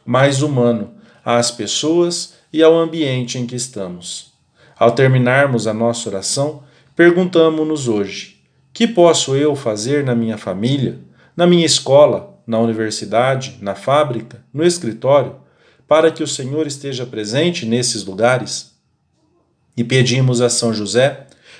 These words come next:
a firmeza de espírito necessária para levarmos todas as realidades humanas a Cristo. Olhemos com esperança para o exemplo da sua vida,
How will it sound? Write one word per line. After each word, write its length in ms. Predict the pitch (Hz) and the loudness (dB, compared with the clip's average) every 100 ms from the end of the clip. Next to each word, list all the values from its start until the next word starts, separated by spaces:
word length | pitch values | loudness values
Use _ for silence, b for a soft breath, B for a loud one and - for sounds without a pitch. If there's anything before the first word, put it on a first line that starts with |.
| b | b
a 140 | 139 | -2
firmeza 580 | 135 160 156 151 156 147 | 0 -2 -2 0 0 -2
de 160 | 139 147 | -4 -4
espírito 640 | 135 - 156 156 147 131 | -4 -6 -6 -6 -6 -4
necessária 760 | 120 - 104 - 135 135 95 - b b b | -4 -4 -4 -2 0 0 -2 -12 b b b
para 220 | - 143 | 4 6
levarmos 640 | 151 156 135 143 139 131 - | 8 6 4 2 2 -4 -8
todas 460 | - 170 170 165 160 | -6 -4 -4 -4 -4
as 120 | 151 | -4
realidades 680 | 147 151 147 127 127 120 120 | -2 -2 -2 0 0 -2 -4
humanas 460 | 127 117 110 107 | -2 -2 -4 -6
a 80 | 110 | -8
Cristo. 420 | 110 - - - _ _ _ _ B B B B | -10 -14 -16 -18 _ _ _ _ B B B B
Olhemos 640 | 123 131 131 143 147 147 135 | 2 4 6 6 4 2 -6
com 180 | 135 131 | -6 -4
esperança 840 | 120 - 110 135 165 - 160 160 b b b | -4 -4 -4 -4 -4 -6 -8 -10 b b b
para 200 | 143 151 | 4 6
o 40 | |
exemplo 500 | 160 151 139 143 135 | 4 2 0 -4 -4
da 140 | 135 131 | -4 -4
sua 300 | - 160 180 | -2 -2 -2
vida, 320 | 135 101 - | -4 -12 -16